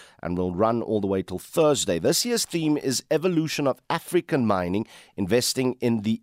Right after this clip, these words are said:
Energy Transition, E S G, and the Economies. Various African heads of state, including President Cyril Ramaphosa and other mining professionals, will be gathering to exchange ideas. We're joined on the line by Dineo Peta, founder of Peta Attorneys.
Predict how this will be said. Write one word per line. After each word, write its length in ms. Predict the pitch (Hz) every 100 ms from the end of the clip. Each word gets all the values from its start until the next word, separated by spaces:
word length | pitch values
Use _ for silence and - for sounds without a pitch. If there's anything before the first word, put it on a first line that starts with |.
| -
Energy 400 | 165 165 127 131
Transition, 760 | - 123 117 - 151 107 101 - - _ -
E 140 | 123
S 100 | 110
G, 320 | - 110 107 -
and 240 | 101 98
the 200 | 87 95 -
Economies. 640 | 98 - 117 110 85 69 - - - - -
Various 440 | 170 196 185 - -
African 400 | 160 - - 135
heads 180 | 135 117
of 100 | 117
state, 440 | - 135 107 -
including 460 | - 107 131 156 135
President 400 | 120 107 98 90
Cyril 300 | - 98 92
Ramaphosa 420 | 87 82 95 95
and 100 | 92
other 200 | - 104 104 - _
mining 460 | 92 92 120 156 143
professionals, 600 | 113 113 92 - 95 - - - _
will 80 | 82
be 100 | 90
gathering 400 | 107 113 101 73
to 160 | - 107
exchange 600 | - - - 110 98 80 -
ideas. 460 | 85 73 73 65
We're 60 | 65
joined 340 | 73 131 143 -
on 140 | 127 131
the 60 |
line 260 | 120 95 104
by 220 | 92 90
Dineo 420 | 80 85 90 85
Peta, 300 | 95 87 110
founder 420 | 113 - 117 113 98
of 180 | 82
Peta 280 | - 85 78
Attorneys. 420 | 78 98 90 98